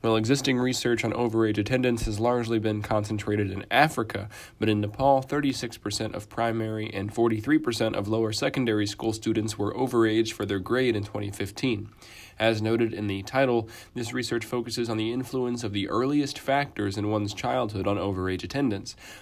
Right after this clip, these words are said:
This is appropriate and even crucial for two reasons. Firstly, it is well known that early childhood experiences are the most dramatically influential in one's life overall from a human capital perspective, and secondly,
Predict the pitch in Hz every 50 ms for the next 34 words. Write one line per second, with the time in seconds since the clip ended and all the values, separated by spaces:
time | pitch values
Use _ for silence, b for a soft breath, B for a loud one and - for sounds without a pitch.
0 | B - 127 120 117 104 104 104 104 - 147 151 151 147 151 147 147 139 - -
1 | 110 117 120 110 110 101 95 - - - 170 190 170 - - 107 104 98 98 -
2 | 98 98 - - - 170 147 131 131 110 101 98 95 95 95 - - B B B
3 | B B B - - 147 160 151 - - 113 107 104 104 104 B B B B 127
4 | 123 110 98 92 104 120 131 143 135 127 127 131 131 120 113 107 104 - - 107
5 | 110 110 107 101 - - 101 101 101 101 107 104 107 104 - - - 107 104 101
6 | 98 101 110 104 110 107 107 - - 110 101 104 104 107 107 113 113 110 - 113
7 | 101 110 120 131 139 139 - 123 117 107 104 107 107 101 - 104 101 98 95 95
8 | - 104 107 104 98 95 98 98 101 101 101 98 95 92 92 - 95 92 90 92
9 | 92 104 117 120 113 110 104 104 B B B B - 110 101 98 90 - - -
10 | 117 110 101 95 92 - 127 131 139 135 113 107 101 104 98 - - - 104 98
11 | 101 - 104 101 104 B B B B B 98 95 - - 156 160 165 - - -
12 | 117 113 104 107